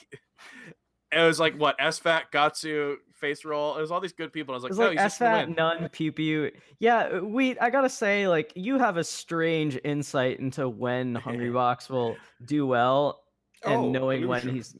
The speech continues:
Speaker 2: gonna do, do bad. Like, you,
Speaker 1: Yeah.
Speaker 2: like, he just, like, I, I think I've mentioned this in the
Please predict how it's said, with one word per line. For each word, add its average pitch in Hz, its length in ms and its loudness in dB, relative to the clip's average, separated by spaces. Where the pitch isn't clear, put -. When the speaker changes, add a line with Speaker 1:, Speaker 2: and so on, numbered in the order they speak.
Speaker 2:
gonna 117 180 -8
do, 104 300 -8
do 123 160 -2
bad. 95 560 0
Like, 156 160 2
you, 208 120 4
Speaker 1:
Yeah. 226 120 2
Speaker 2:
like, 196 160 2
he 233 160 0
just, 247 220 -4
like, 147 180 -2
I, 160 220 2
I 180 120 2
think 254 180 0
I've 202 160 2
mentioned 143 360 0
this 160 200 0
in 139 80 -2
the 113 320 0